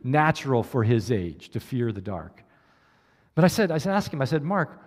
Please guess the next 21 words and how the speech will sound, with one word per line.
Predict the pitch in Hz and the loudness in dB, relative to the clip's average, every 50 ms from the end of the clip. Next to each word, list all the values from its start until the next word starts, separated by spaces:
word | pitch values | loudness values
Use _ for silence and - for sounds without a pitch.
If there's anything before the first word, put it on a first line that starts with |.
| - _ _ | -20 _ _
why | 143 139 165 185 208 208 202 | -8 -6 -4 -2 -2 -2 -2
are | 190 | -2
you | 180 175 175 | -2 -2 -4
afraid | 156 135 - - 175 175 170 | -4 -4 -4 -6 -4 -4 -4
of | 165 147 | -4 -6
the | 143 | -6
dark?" | 143 143 180 196 202 160 101 - - - - _ _ _ _ _ _ _ _ _ _ _ _ _ _ _ _ _ _ _ _ _ _ _ _ | -6 -6 -6 -6 -6 -8 -10 -12 -16 -20 -20 _ _ _ _ _ _ _ _ _ _ _ _ _ _ _ _ _ _ _ _ _ _ _ _
And | - 104 117 | -8 -8 -6
this | 104 139 127 | -6 -6 -8
is | - - | -6 -6
what | 135 127 | -6 -6
he | 123 | -6
said. | 120 - 113 101 101 | -6 -8 -10 -8 -8
He | 113 | -10
said, | 107 - - 117 107 107 98 - _ _ _ _ _ _ _ _ _ _ _ _ _ | -10 -8 -6 -6 -6 -8 -10 -18 _ _ _ _ _ _ _ _ _ _ _ _ _
"Because | - 117 - - 131 - 117 | -12 -8 -4 -4 -4 -4 -6
I | 110 | -8
can't | - - - - 147 151 151 147 - | -8 -10 -12 -8 -8 -6 -8 -8 -12
see | - - - - 160 156 156 | -16 -18 -12 -8 -6 -6 -4
what's | 143 123 107 104 107 - - - | -6 -6 -8 -8 -8 -10 -16 -10
there." | _ 143 165 180 165 123 92 78 80 87 - | _ -6 -6 -6 -6 -10 -14 -18 -20 -20 -20